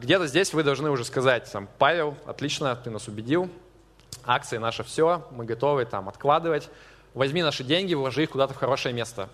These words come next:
Мы не разбираемся в инвестициях, просто возьми деньги и вот сделай то, что ты умеешь». Если бы я был, э,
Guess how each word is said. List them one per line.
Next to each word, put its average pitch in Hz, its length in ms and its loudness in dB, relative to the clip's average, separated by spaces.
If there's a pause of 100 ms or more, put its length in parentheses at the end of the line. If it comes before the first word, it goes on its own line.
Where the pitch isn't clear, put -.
(100)
Мы 127 160 -2
не 139 100 0
разбираемся 127 480 0
в 110 60 -8
инвестициях, 160 560 -2
просто 123 300 -4
возьми 113 220 -6
деньги 147 480 -2
и 123 120 -6
вот 113 120 -4
сделай 131 300 2
то, 135 100 -6
что 131 140 -8
ты 131 140 -6
умеешь». 117 420 -6 (680)
Если 147 240 0
бы 143 120 2
я 135 60 6
был, 143 320 2
э, 113 260 4